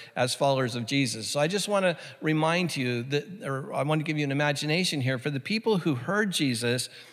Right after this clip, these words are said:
and got what he was saying, this is the kind of mindset they began to take on.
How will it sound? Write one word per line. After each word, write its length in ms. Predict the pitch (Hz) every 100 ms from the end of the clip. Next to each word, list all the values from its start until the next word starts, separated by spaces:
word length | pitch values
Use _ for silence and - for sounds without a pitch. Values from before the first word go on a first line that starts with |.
| -
and 180 | 147 135
got 260 | 165 190 214
what 120 | 190
he 100 | 190
was 160 | 165
saying, 540 | - 180 165 139 135 127 - -
this 340 | - 156 202 254
is 100 | 226
the 100 | 220
kind 240 | 170 175
of 60 | 151
mindset 580 | 143 147 170 - 127 131
they 80 |
began 320 | 127 123 123 120
to 80 |
take 260 | - 123 117
on. 320 | 123 87 -